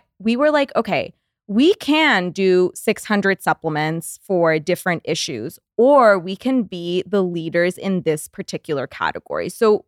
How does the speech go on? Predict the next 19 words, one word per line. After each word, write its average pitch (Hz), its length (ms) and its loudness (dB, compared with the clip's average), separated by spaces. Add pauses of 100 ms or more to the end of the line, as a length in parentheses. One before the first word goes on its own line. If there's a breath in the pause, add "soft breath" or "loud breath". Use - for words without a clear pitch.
when 214 200 0
you 262 120 0
go 226 160 2
to 349 100 -2
a 359 80 0
C - 220 -14
V 156 180 -8
S 135 200 -4
aisle, 156 260 2
for - 100 -8
example, 156 420 -6
you're 180 200 -2
seeing 311 240 -4
all 202 140 2
kinds 160 340 -8
of - 60 -18
crap - 240 -10 (100)
there - 180 -8
for, 156 560 0